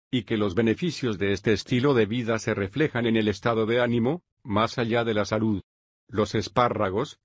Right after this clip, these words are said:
brócoli, apio, cebolla, aloe vera y los germinados de legumbres son los productos más utilizados en este tipo de alimentación,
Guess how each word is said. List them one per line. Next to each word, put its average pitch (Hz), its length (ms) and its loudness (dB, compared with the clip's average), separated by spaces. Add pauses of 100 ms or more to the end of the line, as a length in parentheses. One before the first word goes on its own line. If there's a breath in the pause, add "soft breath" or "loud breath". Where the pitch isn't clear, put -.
(140)
brócoli, 123 580 0 (200)
apio, 92 400 -6 (220)
cebolla, 101 600 -2 (200)
aloe 117 280 2
vera 117 220 2
y 110 80 0
los 107 180 0
germinados 120 640 0
de 110 100 2
legumbres 123 500 2
son 175 240 0
los 143 140 -2
productos 131 540 0
más 113 260 0
utilizados 127 640 -2
en 120 100 2
este 120 260 0
tipo 123 280 -2
de 107 140 4
alimentación, 107 840 2